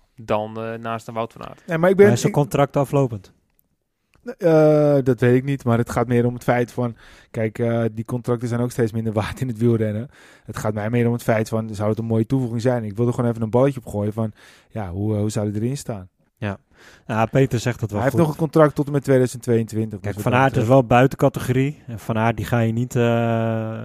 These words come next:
Speaker 3: naast iemand zetten. Van Aert zal altijd nummer één zijn. Ik denk dat het ook de basis is waarom hij bijgetekend heeft bij Jumbo. Omdat hij daar gewoon, eh, op een voetstuk gezet wordt.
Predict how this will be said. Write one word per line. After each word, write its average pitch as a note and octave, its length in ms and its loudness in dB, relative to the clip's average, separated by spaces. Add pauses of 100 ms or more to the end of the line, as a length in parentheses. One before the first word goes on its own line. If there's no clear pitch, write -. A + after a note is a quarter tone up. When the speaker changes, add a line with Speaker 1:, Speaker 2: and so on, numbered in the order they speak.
(120)
Speaker 3:
naast A#2 340 -2
iemand A#2+ 300 -2
zetten. C3+ 340 0
Van - 180 -12
Aert G#2 200 -10
zal A2 180 0
altijd A2 400 2
nummer A2+ 360 0
één A2+ 200 -8
zijn. A#2 160 -4
Ik - 320 -14
denk A#2+ 180 0
dat B2+ 140 4
het B2 120 -2
ook B2+ 120 0
de A#2+ 80 0
basis A#2 380 2
is A2+ 100 -4
waarom A2+ 260 0
hij A2+ 200 0
bijgetekend A2+ 600 -2
heeft A2 180 0
bij G#2 140 0
Jumbo. G#2 380 -2 (680)
Omdat G#2+ 200 -2
hij G#2 180 2
daar G#2 140 2
gewoon, G2+ 320 -2
eh, G#2 260 -4 (460)
op A2+ 160 -16
een - 60 -20
voetstuk - 420 -8
gezet - 320 -6
wordt. - 240 -4